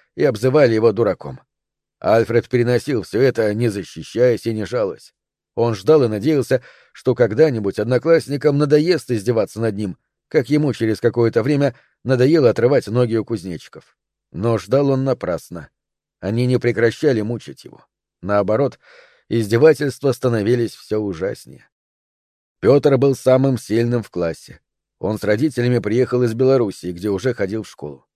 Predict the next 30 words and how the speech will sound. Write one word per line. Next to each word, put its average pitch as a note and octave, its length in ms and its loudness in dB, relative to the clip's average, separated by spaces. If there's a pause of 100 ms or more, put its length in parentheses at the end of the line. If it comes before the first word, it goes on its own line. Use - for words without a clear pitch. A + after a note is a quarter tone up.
(260)
Но A2 180 -2
из-за A2 180 0
плохого A2 400 0
знания A2+ 360 -2
немецкого A2+ 500 -2
языка A#2 400 -2 (340)
в G#2 100 -6
Германии C3 500 2
ему A2+ 140 0
пришлось B2 420 -2
начинать B2 400 -2
учёбу A#2 340 -4
с - 60 -10
первого B2+ 420 2
класса. - 460 -10 (500)
Он A2 180 -2
был A#2+ 200 8
на B2 160 2
два A#2 240 4
года A#2+ 320 2
старше A#2+ 400 0
остальных B2 480 0
в - 40 -20
классе, E2+ 400 -4 (260)
на A2+ 160 0
полголовы A2+ 540 2
выше C3+ 360 -4 (180)
и - 80 -2
очень B2 340 0
сильным, A2+ 480 -2